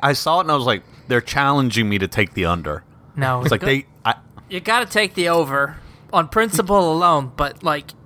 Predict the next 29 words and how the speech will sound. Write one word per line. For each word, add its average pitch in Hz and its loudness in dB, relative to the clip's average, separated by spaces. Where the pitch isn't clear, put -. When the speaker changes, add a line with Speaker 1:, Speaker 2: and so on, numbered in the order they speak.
Speaker 2:
you, 190 -4
you 180 -2
can't 220 0
be 190 2
upset 180 0
that 160 -2
you 151 -4
lose 156 0
that 143 -2
bet 147 0
when 143 0
it 143 -8
clearly 160 0
goes 139 2
in 135 -2
the 131 -4
under. 127 -8
Speaker 1:
I, - -2
Speaker 2:
That's 254 2
Speaker 1:
yeah. 120 4
Speaker 2:
gonna 247 4
be, 196 2
what, 226 0
what, 240 0
what'd 214 0
you 247 0
say 262 2
it 262 4
was? 277 0